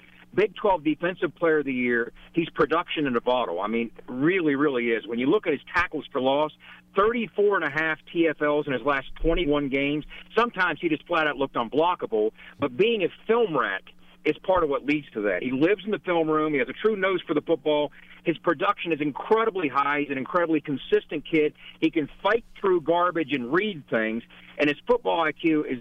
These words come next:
very high. So the question becomes, for us, we played the odd stack defense last year, and he was a will linebacker in the odd, odd stack. So does he translate to a true three four or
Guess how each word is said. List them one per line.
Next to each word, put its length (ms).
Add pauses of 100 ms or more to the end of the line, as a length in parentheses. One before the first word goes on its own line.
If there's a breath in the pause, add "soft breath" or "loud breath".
(160)
very 320
high. 320
So 80
the 60
question 340
becomes, 480 (600 soft breath)
for 180
us, 260
we 100
played 220
the 120
odd 220
stack 280
defense 440
last 360
year, 80
and 80
he 60
was 100
a 60
will 280
linebacker 540
in 60
the 100
odd, 180 (180)
odd 220
stack. 360
So 180 (260 loud breath)
does 120
he 100
translate 720
to 160
a 40
true 460 (300 soft breath)
three 340
four 280
or 120